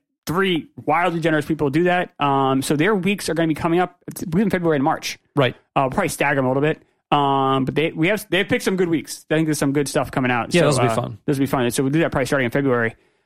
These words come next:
Speaker 1: um, with those guys. But yeah, we have to do something for our hundredth show, right?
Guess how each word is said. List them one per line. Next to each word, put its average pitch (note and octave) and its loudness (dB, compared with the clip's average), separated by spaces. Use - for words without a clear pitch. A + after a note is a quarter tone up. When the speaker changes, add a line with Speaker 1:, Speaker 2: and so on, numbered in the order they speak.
Speaker 1:
um, C3 2
with C3+ -2
those E3 0
guys. A2 -2
But - -2
yeah, F3+ 2
we F#3 2
have A#3 0
to D4 0
do C#4 2
something C#4 0
for A3 2
our E3+ 0
hundredth G3 0
show, - 0
right? E3+ -2